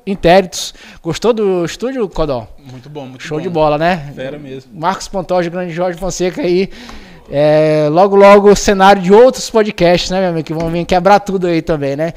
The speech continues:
Speaker 1: Então, mandar um abraço aí pra galera também do Estúdio Intéritos, que tá sempre aqui na retaguarda, nos ajudando. É, galera fera demais. Agora, Célio, é, deixa eu, eu sempre pergunto pra jogador e jogador que sempre vem aqui,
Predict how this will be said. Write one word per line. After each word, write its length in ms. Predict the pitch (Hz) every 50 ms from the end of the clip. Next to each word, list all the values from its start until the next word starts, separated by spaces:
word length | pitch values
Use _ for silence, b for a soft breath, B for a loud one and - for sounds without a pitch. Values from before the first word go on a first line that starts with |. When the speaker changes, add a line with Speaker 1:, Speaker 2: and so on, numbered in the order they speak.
| B B B B B B
Speaker 1:
Então, 280 | - 165 165 180 185 196 - -
mandar 240 | 156 170 165 175 170
um 140 | 170 165
abraço 360 | 170 170 165 170 170 170 - 175
aí 60 | 170
pra 100 | 175 165 160
galera 240 | 165 165 160 165
também 240 | 160 170 156 160 165
do 80 | 165 165
Estúdio 300 | - - - 170 165 165
Intéritos, 260 | - 160 151 160 156
que 60 | -
tá 100 | 165 156
sempre 240 | - - 175 165 170
aqui 180 | 151 - 160 160
na 280 | 165 165 160 156 156
retaguarda, 600 | 147 170 - - 160 147 139 151 156 156 160 165 156
nos 160 | 160 156 139
ajudando. 600 | 160 151 147 151 139 139 151 160 165 160 151 - B B B B B B B B B B B _
É, 440 | - 135 139 143 147 147 147 147 143
galera 320 | 131 147 156 156 160 147
fera 360 | - - - 175 175 180 180
demais. 360 | 165 175 170 147 131 135 139
Agora, 220 | 160 165 180 202 180
Célio, 380 | - - 233 247 226 180 139 - B B B B B B B B B B B _ _ _ _ _ _
é, 520 | - 160 175 180 180 175 170 170 165 165 156
deixa 300 | 151 190 190 - - 214 202 233 262
eu, 220 | 190 170 180 180
eu 60 | 190 -
sempre 380 | - - 226 220 254 220 202
pergunto 440 | 196 - - 202 190 185 214 202 -
pra 420 | - - 175 165 165 156 151 139 139
jogador 520 | 143 156 147 156 151 143 156 175 180 170
e 60 | 156
jogador 500 | 147 139 151 147 151 147 151 165 170 160
que 100 | - - 160
sempre 240 | - - 160 147 147
vem 100 | 156 156
aqui, 340 | 151 - - 165 185 202